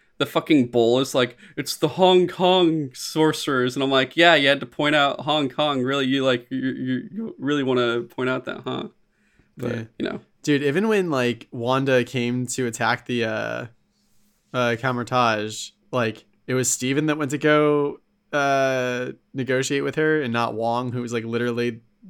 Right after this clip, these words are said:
Speaker 2: the head of
Speaker 1: 'Cause they
Speaker 2: Kamar-,
Speaker 1: know that he,
Speaker 2: Kamar-Taj.
Speaker 1: well, Steven has the power. You know, he has the cloak. He has everything else.
Speaker 2: Yeah.
Speaker 1: Wong literally just has the title. He has nothing else of the Sorcerer Supreme,
Speaker 2: Pretty
Speaker 1: it feels
Speaker 2: much.
Speaker 1: like.
Speaker 2: I mean, he's still capable, but it's just like
Speaker 1: You could tell that he knows that Strange is stronger than him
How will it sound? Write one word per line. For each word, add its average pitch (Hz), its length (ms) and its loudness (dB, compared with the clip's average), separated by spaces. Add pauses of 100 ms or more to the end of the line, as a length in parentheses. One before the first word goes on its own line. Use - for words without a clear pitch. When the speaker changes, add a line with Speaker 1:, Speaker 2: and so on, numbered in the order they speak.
Speaker 2:
the 123 160 -2
head 117 180 0
of 113 60 -4
Speaker 1:
'Cause 151 240 6
they 175 100 8
Speaker 2:
Kamar-, 160 40 10
Speaker 1:
know 139 240 8
that 135 140 4
he, - 40 -2
Speaker 2:
Kamar-Taj. 117 300 -4
Speaker 1:
well, 139 140 0
Steven 143 380 0
has 131 260 2
the - 60 -8
power. 104 200 0
You 135 80 4
know, 120 100 6
he 117 120 2
has 117 180 0
the - 80 -16
cloak. 104 340 0
He 117 80 2
has 107 140 0
everything 107 340 -4
else. 104 200 0
Speaker 2:
Yeah. 104 240 -6 (300)
Speaker 1:
Wong 139 300 6
literally 123 320 4
just 104 360 0
has 90 220 -2
the - 80 -12
title. - 360 -8
He 120 60 2
has 104 120 -2
nothing - 320 -2
else - 200 -14
of 92 120 -12
the - 80 -16
Sorcerer - 360 -14
Supreme, - 340 -14
Speaker 2:
Pretty 90 140 -10
Speaker 1:
it 90 40 -12
feels - 220 -8
Speaker 2:
much. - 80 -8
Speaker 1:
like. - 180 -14 (560)
Speaker 2:
I 160 60 0
mean, 170 80 2
he's 240 140 4
still - 140 -2
capable, 101 640 -6
but 92 160 -12
it's 101 200 -14
just - 160 -14
like 107 180 -4
Speaker 1:
You 180 120 0
could 180 160 0
tell 156 240 8
that 139 180 2
he 151 180 4
knows 123 380 6
that 107 160 -2
Strange - 760 2
is 104 140 -4
stronger 92 420 -2
than - 180 -8
him - 320 -10